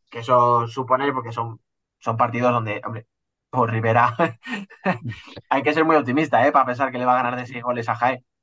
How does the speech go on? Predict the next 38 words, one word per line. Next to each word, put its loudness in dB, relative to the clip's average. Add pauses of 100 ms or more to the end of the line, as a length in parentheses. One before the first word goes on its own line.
(120)
O -20
sea, -6
lo -10
mismo -2
también -2
<laughs> -18
he 2
puesto 0
yo 2
una -4
hipótesis -4
un -6
poco -10
complicada, -14
pero -10
bueno, -8
no -10
pasa -16
nada. -16 (680)
Veremos 0
lo 0
que -4
pasa 0
y -12
ya -8
lo -4
analizaremos. -8 (380)
Y 0
lo 0
que -2
decía, -2 (160)
si -12
queréis -8
muy -4
brevemente, -2
Sota, 0
veintidós -6
puntos, -2